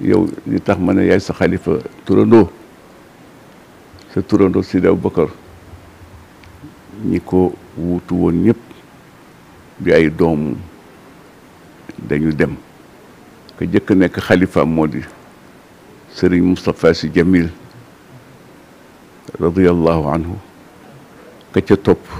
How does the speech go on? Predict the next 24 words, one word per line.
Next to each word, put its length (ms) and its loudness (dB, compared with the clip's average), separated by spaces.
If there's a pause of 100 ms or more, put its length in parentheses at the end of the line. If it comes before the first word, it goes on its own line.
(1000)
mu 100 -8
doon 180 0
Cheikh 200 0
Seyyid 280 4
Mouhamadul 480 2
Mansour 380 2
mi 160 2
ñu 80 4
tuddee 280 -2
sama 200 -4
papa 220 -6
Laaji 200 2
Mansour, 380 -4
muy 160 -4
sa 140 -4
wayjur 320 -2
di 120 -10
suñu 280 -4
wayjur 220 -4 (1160)
ba 140 0
dem, 180 2 (800)
ka 100 -4
ca 120 2
topp 280 0